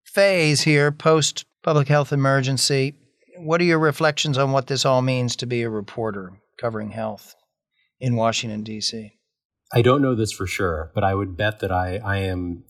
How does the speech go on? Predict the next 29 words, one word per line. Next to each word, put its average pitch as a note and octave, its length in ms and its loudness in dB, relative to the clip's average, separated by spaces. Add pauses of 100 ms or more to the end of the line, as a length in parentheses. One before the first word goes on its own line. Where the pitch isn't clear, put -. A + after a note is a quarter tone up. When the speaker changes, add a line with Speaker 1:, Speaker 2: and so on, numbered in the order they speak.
Speaker 2:
uh, G2 160 -8
among A2 440 2
the F#2 320 -2 (120)
reporters G2+ 560 0
who G2+ 160 -2
wrote G#2 240 -6
the G2+ 80 -4
most F#2+ 240 -2
covid F2+ 300 -8
stories D#2+ 380 -6
these E2 120 -6
past E2+ 300 -2
number E2 260 -4
of D2 60 -12
years, D2 440 -6 (240)
Steve D#2+ 260 -6
and D2 100 -4
Andrew. C#2 320 -8
I F2 80 2
was F2 160 0
at G2 160 -2
Politico F#2+ 480 -4
for - 100 -10
the D#2+ 80 -10
first A2 320 -4
year G#2 140 -2
of F#2 80 -6
the F#2 80 -4
pandemic, F2+ 600 -6